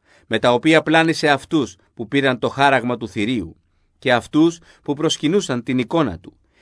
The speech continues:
Και οι δύο ρίχτηκαν ζωντανοί στη λίμνη της φωτιάς που καίει με το θιάφι.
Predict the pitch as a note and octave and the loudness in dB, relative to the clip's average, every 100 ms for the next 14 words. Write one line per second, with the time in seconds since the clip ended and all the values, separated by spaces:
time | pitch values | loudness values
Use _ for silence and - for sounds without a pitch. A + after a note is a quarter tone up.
0 | _ _ - C3 A#2+ D#3+ D#3+ D3 - _ | _ _ -4 -2 2 4 4 2 -4 _
1 | - D3 D3+ B2+ D3+ C#3 G#2+ C3+ C3+ C3+ | 0 0 0 -4 -2 -2 -2 0 2 4
2 | F3+ B2 - _ _ - B2 B2+ C#3 B2 | 2 0 -4 _ _ -6 -2 2 2 0
3 | G#2+ - A#2 - C3+ C#3+ - _ _ - | -6 -6 -6 0 2 2 -2 _ _ -12
4 | C3 - F3 F3 E3 D#3+ - F3+ C3 E2+ | -8 0 2 2 0 -4 -2 -2 -2 -8